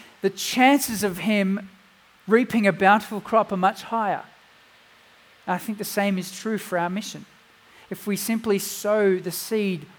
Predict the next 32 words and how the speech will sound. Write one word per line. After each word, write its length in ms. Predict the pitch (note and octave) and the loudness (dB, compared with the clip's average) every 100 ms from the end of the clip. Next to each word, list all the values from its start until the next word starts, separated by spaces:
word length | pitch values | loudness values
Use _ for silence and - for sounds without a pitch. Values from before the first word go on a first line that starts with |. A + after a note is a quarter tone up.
| - | -6
once, 600 | F3+ G3 D#3+ - - - _ _ _ | -2 -2 -4 -14 -14 -18 _ _ _
we 100 | G3 | -10
cannot 380 | - F#3+ A#3 A3 | -8 -2 0 0
expect 720 | A#3 - - - A#3 G#3 - - | -2 -4 -6 2 4 2 -8 -12
to 80 | F#3+ | -10
see 440 | - A3 G#3 F#3 - - - | -2 0 2 -2 -8 -20 -20
thousands 720 | - - G#3+ A3 A#3 G#3 F3+ | -14 2 4 6 4 2 -2
of 160 | F#3 - | -6 -4
people 340 | A3+ A3+ G3+ | -2 -2 -6
coming 300 | F3 G3+ G3+ | -6 -4 -4
to 100 | G3 | -6
know 180 | F#3+ F3+ | -4 -4
Jesus. 840 | E3+ F#3 A3 F3 C#3 - - - - - - - | -4 -6 -6 -8 -12 -14 -16 -16 -20 -20 -20 -8
But 100 | - | 2
if 180 | A#3 G3+ | 2 2
we 180 | B3 A#3 | 2 2
sow 440 | - - B3 B3 | 2 2 6 6
the 120 | A#3 A3 | 6 0
seed 420 | - B3+ B3 G#3 | -2 0 0 2
and 120 | G3 | -2
speak 460 | - - - A#3 A3+ | -4 -4 0 0 0
the 80 | |
gospel 540 | F3 G#3 A#3 A#3 - F#3+ | 2 6 6 4 0 0
abundantly, 1000 | F3 A3 A#3+ C4 A3+ F#3 F3 D#3+ F#3 A3 - - - | 2 4 4 4 0 -4 -4 -2 -4 -6 -14 -10 -2
there 80 | |
is 80 | G3 | -2
a 60 | G3+ | -2
far 340 | - A#3 A3 | 2 8 8
greater 340 | G#3 G#3 A#3+ B3+ | 8 8 8 6
chance 400 | - G#3 F#3 - | -4 -2 -2 -6
of 180 | F3 - | -10 -2
people 360 | A3+ A3 G3+ | -2 0 -6